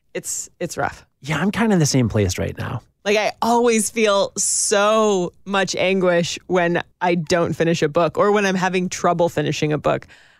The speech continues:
Speaker 1: I'll usually force myself to do it, and I know that you don't have to. And the Hawking Index shows how often people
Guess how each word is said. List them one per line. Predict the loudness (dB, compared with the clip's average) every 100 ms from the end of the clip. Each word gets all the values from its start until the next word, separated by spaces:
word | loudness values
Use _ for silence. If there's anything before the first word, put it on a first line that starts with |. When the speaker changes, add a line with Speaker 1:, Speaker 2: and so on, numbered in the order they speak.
| _
Speaker 1:
I'll | 0 0
usually | 2 2 2 2 0
force | 0 0 0 0
myself | -2 0 -2
to | -2
do | 0 2
it, | 2 2
and | 0
I | 2
know | 2 2
that | 0 -2
you | -2
don't | 0 0
have | -2 -8 -8 -12
to. | -10 -8 -8 -10
And | -4 -2 -2 -4 -12 _
the | -2 0
Hawking | 2 0 0 0
Index | 2 0 -2
shows | -2 0 2 2 0
how | -4 -2 2
often | 2 0 -2 -4 -2
people | -2 0 2 2 2